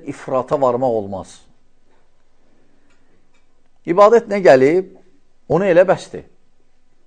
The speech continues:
Lazım da şişirtmək və ya alçatmaq, aşağı salmaq.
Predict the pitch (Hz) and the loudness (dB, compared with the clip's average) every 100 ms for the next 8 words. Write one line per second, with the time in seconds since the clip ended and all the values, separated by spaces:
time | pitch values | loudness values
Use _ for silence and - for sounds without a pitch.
0 | - 131 180 226 190 - 139 - 113 76 | -4 -2 -2 -2 -2 -4 -12 -8 -10 -10
1 | - - _ _ _ _ _ - - - | -18 -20 _ _ _ _ _ -20 -20 -20
2 | _ _ _ _ - 175 170 143 127 127 | _ _ _ _ 2 4 4 2 0 -6
3 | 135 120 104 110 123 131 110 90 80 | -4 -6 -6 -6 -4 -4 -8 -12 -16